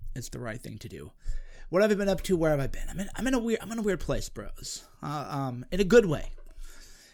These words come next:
In a good way. I am having the inverse of a midlife crisis. And I thought that'd be a fun thing to talk about because we hear a lot about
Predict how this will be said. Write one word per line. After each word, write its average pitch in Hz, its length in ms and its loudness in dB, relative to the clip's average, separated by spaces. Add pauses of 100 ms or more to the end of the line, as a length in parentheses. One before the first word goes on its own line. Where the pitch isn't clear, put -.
(180)
In 196 120 2
a 196 80 2
good 147 200 2
way. 107 260 -6 (220)
I 175 220 2
am 202 260 0
having 151 1000 -2 (120)
the 139 680 0
inverse 135 840 -2
of 123 160 -6
a 123 40 -4
midlife 107 320 -6
crisis. - 680 -8
And 139 440 0 (440)
I - 80 -2
thought 214 240 4
that'd 208 120 2
be 170 140 4
a 156 80 6
fun 165 240 0
thing 156 160 0
to 139 80 -2
talk 160 320 0
about 156 220 2
because 135 280 -4
we 147 140 0
hear 214 160 2
a 226 60 -2
lot 175 240 2
about 143 340 0